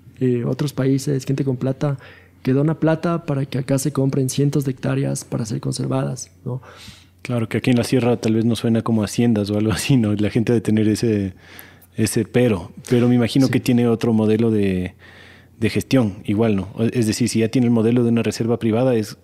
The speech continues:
Speaker 2: tendrá como las mismas exigencias que un parque nacional o que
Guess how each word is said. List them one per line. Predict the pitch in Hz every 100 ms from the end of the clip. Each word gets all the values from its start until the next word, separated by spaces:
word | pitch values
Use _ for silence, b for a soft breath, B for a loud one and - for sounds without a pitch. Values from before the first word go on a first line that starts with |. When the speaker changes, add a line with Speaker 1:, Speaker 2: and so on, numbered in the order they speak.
| - -
Speaker 2:
tendrá | 104 101 101
como | 117 98
las | 98 98
mismas | 104 107 101
exigencias | 95 104 113 98 104
que | - 107
un | 104 95
parque | 104 104 - 107
nacional | 98 - 104 107
o | 104 95
que | 104 98